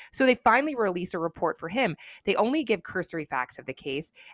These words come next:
And Gibson recommended reinforcement of correction officer training related to warning signs, environment awareness, responding to critical events,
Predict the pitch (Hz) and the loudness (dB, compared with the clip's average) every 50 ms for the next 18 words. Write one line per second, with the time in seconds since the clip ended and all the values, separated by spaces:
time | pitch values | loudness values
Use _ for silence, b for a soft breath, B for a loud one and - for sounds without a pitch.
0 | B - 202 190 180 180 - - 170 - 202 190 196 202 - - 220 190 175 165 | B 0 2 2 2 2 -2 -6 -6 -4 -4 -4 -4 -4 -4 -2 0 0 0 0
1 | 160 - 160 160 170 - 180 165 160 147 147 151 151 147 143 147 - - - 160 | -2 0 2 2 2 0 -2 -4 -2 -2 -2 -2 -2 -2 -2 -2 -4 -8 -6 -4
2 | 214 254 262 240 220 - 208 202 196 - - 185 165 156 147 - - 156 143 139 | 0 0 0 0 0 -2 -2 -2 -4 -4 -4 -4 -4 -4 -4 -4 -2 -2 -2 -2
3 | - - 156 143 135 143 - - - 139 - - 147 139 135 135 139 143 - - | -2 -4 -2 -2 -2 -2 -4 -8 -12 -12 -10 -10 -10 -8 -8 -8 -10 -10 -8 -6
4 | 147 143 147 147 151 156 147 143 135 139 143 151 165 165 151 147 - - 135 127 | -4 -4 -2 -2 -2 -2 -2 -2 -2 -2 0 -2 0 -2 -2 -6 -6 -6 -6 -4
5 | 131 135 139 _ - 160 160 185 208 226 233 214 196 185 165 165 165 160 160 160 | -4 -6 -8 _ -8 0 2 2 2 2 0 -2 0 0 2 2 2 2 2 0
6 | 151 143 - - - 156 - - - 196 208 214 214 208 196 - - - 185 175 | -2 -6 -8 -8 -12 -12 -6 0 2 2 2 2 0 -4 -6 -8 -4 -2 -2 -2
7 | - - 170 147 151 147 147 151 _ | -2 -4 -6 -4 -4 -6 -6 -8 _